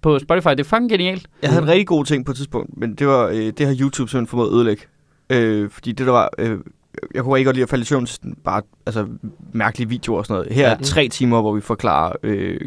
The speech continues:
Speaker 2: græsk mytologi, og så er det en meget beroligende stemme, eller
Speaker 1: Ja.
Speaker 2: her er alt det, du ikke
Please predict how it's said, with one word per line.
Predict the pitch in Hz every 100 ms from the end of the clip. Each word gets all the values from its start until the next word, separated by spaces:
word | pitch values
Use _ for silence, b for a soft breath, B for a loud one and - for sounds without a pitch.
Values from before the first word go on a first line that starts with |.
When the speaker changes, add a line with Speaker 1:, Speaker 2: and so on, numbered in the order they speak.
| -
Speaker 2:
græsk | - 113 -
mytologi, | 123 117 104 110 -
og | -
så | 113
er |
det | 107
en | 104
meget | 107 120
beroligende | 123 123 120 110 110
stemme, | 117 107 110 107
eller | - 80 78 -
Speaker 1:
Ja. | 110 - b
Speaker 2:
her | b 160
er |
alt | 147 143 -
det, |
du | 127
ikke | 131